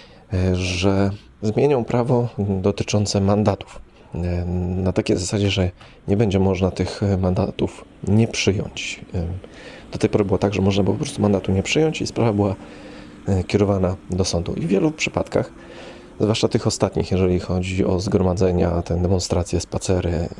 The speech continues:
i tak dalej, mhm, no sądy, no, uwalały takie mandaty, no bo były wystawiane bezprawnie.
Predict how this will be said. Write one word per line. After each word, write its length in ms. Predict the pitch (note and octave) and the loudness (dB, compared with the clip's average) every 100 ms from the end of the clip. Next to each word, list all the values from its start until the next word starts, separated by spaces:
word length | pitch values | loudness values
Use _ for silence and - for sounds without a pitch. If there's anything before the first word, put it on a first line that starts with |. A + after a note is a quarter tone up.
| F#2 E2 E2+ E2+ | -8 -6 -6 -4
i 40 | |
tak 180 | - G2 | 0 0
dalej, 340 | F2 E2+ G#2 C3 - - - | 2 2 2 -2 -8 -20 -12
mhm, 260 | - G#2 G#2+ D3+ - | -6 -4 -4 -6 -6
no 180 | - D3 | 0 0
sądy, 540 | - C#3 C3 C#3+ D#3 F#3 - - - - - - | 2 2 2 2 0 -4 -14 -20 -20 -18 -18 -2
no, 60 | C#3 | 2
uwalały 500 | E3+ A#3 D#4 D4 A2 | 2 2 2 2 2
takie 280 | - - F2 | -2 -4 2
mandaty, 500 | F2 E2+ E2 - F#2 | 2 2 -2 0 -2
no 140 | F2+ | 0
bo 240 | G#2 C3 C#3+ - D#3 - | 0 0 0 -4 -8 0
były 140 | D3 | 0
wystawiane 440 | D#3 - E3+ D3 D3+ | 0 -2 -2 0 2
bezprawnie. 500 | D#3+ - - F2 | 0 0 -2 -2